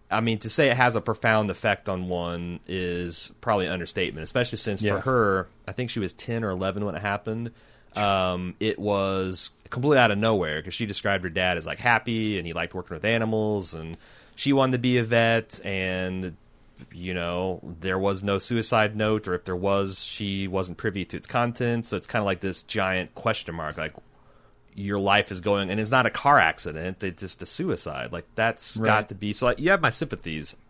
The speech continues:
Speaker 1: Uh, I can't really
Speaker 2: Yeah, that's a horrible situation.
Speaker 1: Yeah, um, but it's interesting because Magnolia is all about, you know,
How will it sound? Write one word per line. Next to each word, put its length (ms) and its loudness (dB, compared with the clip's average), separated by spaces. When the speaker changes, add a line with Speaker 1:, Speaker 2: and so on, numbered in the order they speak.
Speaker 1:
Uh, 320 2
I 80 0
can't 380 0
really 200 4
Speaker 2:
Yeah, 180 10
that's 360 -2
a 160 -8
horrible 460 -6
situation. 680 -8
Speaker 1:
Yeah, 560 6
um, 640 2
but 460 4
it's 220 0
interesting 460 2
because 400 2
Magnolia 560 4
is 200 2
all 220 6
about, 720 2
you 120 -2
know, 280 -2